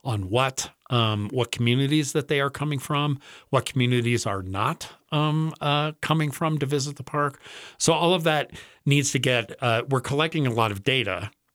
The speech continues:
And then part of what is gonna need to happen here is that we're gonna need to be able to extract knowledge, um, from that data. And we look forward to being able to share the results of the, of, of the studies, uh, later this spring and early summer with the community,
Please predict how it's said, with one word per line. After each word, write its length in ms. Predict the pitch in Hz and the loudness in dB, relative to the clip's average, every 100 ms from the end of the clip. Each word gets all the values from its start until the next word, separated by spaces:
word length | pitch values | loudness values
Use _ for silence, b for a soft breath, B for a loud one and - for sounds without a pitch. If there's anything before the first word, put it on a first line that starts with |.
| _ | _
And 140 | 139 135 | 2 4
then 140 | 127 | 2
part 260 | 117 156 147 | 2 4 4
of 80 | 131 | 4
what 160 | 127 131 | 0 0
is 160 | 131 | -4
gonna 240 | 117 123 117 | 0 0 2
need 180 | 117 107 | 2 2
to 80 | |
happen 340 | 110 117 110 113 | 0 0 0 0
here 240 | 87 110 | 0 2
is 120 | 107 | 2
that 120 | 120 - | 0 -2
we're 120 | 117 | 0
gonna 160 | 113 | 2
need 180 | 110 110 | 2 2
to 80 | 107 | 0
be 160 | 104 104 | 0 0
able 220 | 101 101 | 0 -4
to 360 | - 113 107 - | -2 0 0 0
extract 560 | 131 - - 113 107 120 | -4 -2 0 0 -2 0
knowledge, 720 | 110 107 95 87 95 - - - | 2 2 0 -4 -4 -4 -6 -4
um, 280 | 120 90 82 | -2 -2 -8
from 280 | - 117 101 | -4 -2 -2
that 200 | 92 98 | -4 -4
data. 340 | 107 98 143 B B B B B | -6 -6 -10 B B B B B
And 260 | 139 139 139 | 0 2 4
we 80 | 139 | 6
look 180 | 151 | 4
forward 200 | - 160 | 6 4
to 80 | 139 | 4
being 180 | 123 123 | 4 2
able 220 | 120 120 | 2 0
to 100 | 110 | -2
share 300 | - - 127 | 0 4 4
the 100 | 120 | 4
results 560 | 107 98 110 120 - - | 2 0 2 2 0 0
of 160 | 175 | 0
the, 300 | 165 175 165 - | 2 2 0 0
of, 220 | 151 147 - | -2 -2 -6
of 120 | 143 | -2
the 80 | 147 | 0
studies, 580 | - 151 156 156 143 - B B B | 0 2 4 4 2 -6 B B B
uh, 140 | 127 | 0
later 340 | 120 127 127 123 | 2 2 2 2
this 160 | 117 | 0
spring 380 | - - 123 127 | -2 0 2 2
and 100 | 107 | 0
early 220 | - 117 110 | -2 0 0
summer 460 | - 117 139 147 | 0 0 2 2
with 180 | 143 131 | 0 -2
the 80 | - | 0
community, 640 | - 135 139 139 143 131 | 0 2 2 2 2 0